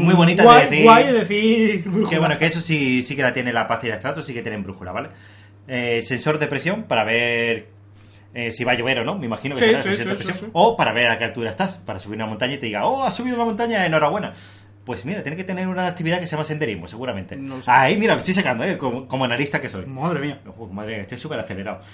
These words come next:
Speaker 1: Después dicen que tiene N F C, que es una de las novedades
Speaker 2: Una
Speaker 1: que
Speaker 2: de las
Speaker 1: de,
Speaker 2: cosas
Speaker 1: de
Speaker 2: guays,
Speaker 1: Amazfit. Eh,
Speaker 2: Sí.
Speaker 1: creo que la estarán probando en esta basura de pulsera.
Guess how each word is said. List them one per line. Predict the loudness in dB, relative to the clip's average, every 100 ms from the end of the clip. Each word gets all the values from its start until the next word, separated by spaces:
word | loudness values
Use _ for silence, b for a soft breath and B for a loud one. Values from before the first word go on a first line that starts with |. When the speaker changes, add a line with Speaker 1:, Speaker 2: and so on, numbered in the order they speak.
| b b
Speaker 1:
Después | 0 2 2
dicen | 0
que | -2
tiene | 0 0 0 -2 -4 -6
N | 0 2
F | 2 0
C, | 0 -2 -4
que | -6
es | -2
una | 0
de | 0
las | 0
novedades | -2 -2 -2 -2
Speaker 2:
Una | -4
Speaker 1:
que |
Speaker 2:
de | -2
las | 0
Speaker 1:
de, |
Speaker 2:
cosas | 0 0
Speaker 1:
de | 2
Speaker 2:
guays, | 2 2
Speaker 1:
Amazfit. | 0 -2 -4 -8
Eh, | -8 -6
Speaker 2:
Sí. | -6
Speaker 1:
creo | -4
que | -4
la | -4
estarán | -4 -4
probando | -2 -2 -2
en |
esta | -4 -2 0 0 -2
basura | -4 -6 -6
de |
pulsera. | -6 -8 -8 -8